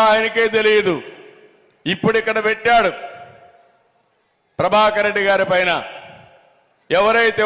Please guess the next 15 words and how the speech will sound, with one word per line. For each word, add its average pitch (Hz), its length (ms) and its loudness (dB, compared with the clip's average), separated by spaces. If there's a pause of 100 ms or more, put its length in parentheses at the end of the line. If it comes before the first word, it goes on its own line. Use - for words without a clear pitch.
ఉన్నాడో 208 400 0 (120)
విజయసాయిరెడ్డి 185 880 -2 (100)
పాపం 170 320 0 (460)
ఏ - 20 0 (160)
వన్ 190 200 0 (1040)
విశాఖపట్నం 190 840 0
అంతా 185 240 -2
దోచేసిన 175 580 -2
వ్యక్తి 160 340 -4 (1500)
ఉంటాడా 233 460 4 (100)
లేదో 240 220 2 (100)
తెలియదు, 240 400 2 (1040)
రేపెవరో 226 680 2 (140)
తెలియదు, 233 360 0 (140)
ఎల్లుండెవరో 233 540 2